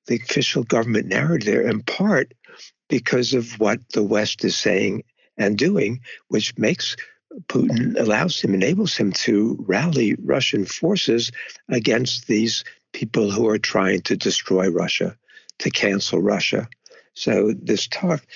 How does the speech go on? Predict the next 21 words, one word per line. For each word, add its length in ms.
and, 160
and 160
we 100
see 220
the 140
kind 260
of 220
comments 640
that 160
are, 120
that 120
are 60
being 360
made, 400
uh, 160
not 200
only 200
from, 440
uh, 260
well, 300
e-, 220